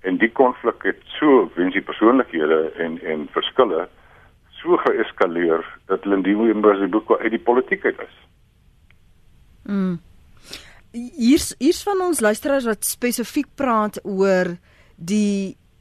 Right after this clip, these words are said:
Speaker 2: om terug te kom nou, nou na, na, na die kortsluitings wat moontlik kan gebeur met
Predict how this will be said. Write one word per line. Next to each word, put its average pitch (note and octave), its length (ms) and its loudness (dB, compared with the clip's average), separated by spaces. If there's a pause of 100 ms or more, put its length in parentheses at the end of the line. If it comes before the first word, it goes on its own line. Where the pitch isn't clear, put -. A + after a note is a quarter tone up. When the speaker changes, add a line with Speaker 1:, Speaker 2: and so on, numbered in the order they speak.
Speaker 2:
om A3+ 140 0
terug B3+ 180 0
te C#4+ 120 -2
kom A#3 200 0
nou, G#3 160 0
nou G3+ 100 0
na, F#3 200 0
na, F3 440 -2
na D#3+ 300 -4
die D#3+ 300 -4
kortsluitings G3+ 680 0
wat F#3 160 -4
moontlik F3 380 -2
kan F3+ 280 -2 (260)
gebeur F#3+ 640 2
met E3 400 -4